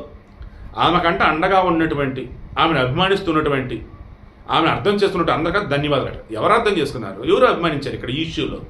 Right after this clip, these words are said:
ఓకే, అభిమానులు ఉన్నారు, no doubt, నేను కాదనను. But ఆమె కొన్ని సందర్భాలలో మాట్లాడే విధానంలో కూడా ఎదుటోళ్ళని తక్కువ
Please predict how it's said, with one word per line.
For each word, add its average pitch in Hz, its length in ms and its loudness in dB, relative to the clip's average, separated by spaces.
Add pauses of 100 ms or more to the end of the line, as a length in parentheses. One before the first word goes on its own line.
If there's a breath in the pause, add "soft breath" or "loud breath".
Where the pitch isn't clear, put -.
(400 loud breath)
ఓకే, 135 160 -2
అభిమానులు 190 320 4
ఉన్నారు, 196 200 2
no 160 80 0
doubt, 196 180 4
నేను 165 120 -2
కాదనను. 170 460 0 (1300)
But 208 240 0
ఆమె 208 260 2
కొన్ని 147 200 -2
సందర్భాలలో 202 960 2
మాట్లాడే 151 380 0
విధానంలో 185 440 2
కూడా 175 300 0
ఎదుటోళ్ళని 196 460 0
తక్కువ 196 300 -2